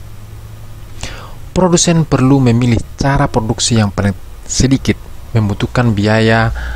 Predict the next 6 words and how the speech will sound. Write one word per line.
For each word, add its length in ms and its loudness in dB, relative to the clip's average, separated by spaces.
agar 260 2
barang 600 2
dan 180 2
jasa 380 2
yang 100 2
dihasilkan 600 0